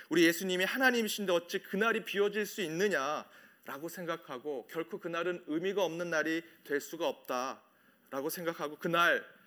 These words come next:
예수님이 부활하셔서 지옥에 내려가 하나님 나라를 선포하셨다라고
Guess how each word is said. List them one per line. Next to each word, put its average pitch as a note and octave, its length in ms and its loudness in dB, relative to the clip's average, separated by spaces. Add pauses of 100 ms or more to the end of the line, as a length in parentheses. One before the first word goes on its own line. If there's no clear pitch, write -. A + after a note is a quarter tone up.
(160)
예수님이 D#3+ 460 -2
부활하셔서 D3 1040 0
지옥에 A#3 440 6
내려가 C#3+ 580 0 (220)
하나님 C4+ 460 -2
나라를 F#3 340 -2
선포하셨다라고 C#3+ 1120 -12